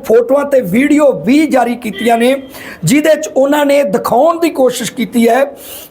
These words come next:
ਕਿ ਆਮ ਆਦਮੀ ਪਾਰਟੀ ਦੇ ਜਿਹੜੇ ਦਿੱਲੀ ਵਾਲੇ ਨੇ, ਉਹ ਪੰਜਾਬ ਵਿਧਾਨ ਸਭਾ ਦਾ ਜਿਹੜਾ ਲਾਈਵ ਚਲਾਉਣ ਵਾਲਾ ਕੰਟਰੋਲ ਰੂਮ ਹੈ,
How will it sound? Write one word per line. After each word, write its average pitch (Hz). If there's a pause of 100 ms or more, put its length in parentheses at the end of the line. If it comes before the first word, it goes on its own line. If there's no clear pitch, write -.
ਕਿ 269 (160)
ਆਮ 247
ਆਦਮੀ 233
ਪਾਰਟੀ 220
ਦੇ 233
ਜਿਹੜੇ 240
ਦਿੱਲੀ 208
ਵਾਲੇ 240
ਨੇ, 208 (380)
ਉਹ 277
ਪੰਜਾਬ 247
ਵਿਧਾਨ 208
ਸਭਾ 247
ਦਾ 254
ਜਿਹੜਾ 233 (260)
ਲਾਈਵ 240
ਚਲਾਉਣ 254
ਵਾਲਾ 240
ਕੰਟਰੋਲ 247
ਰੂਮ 277
ਹੈ, 156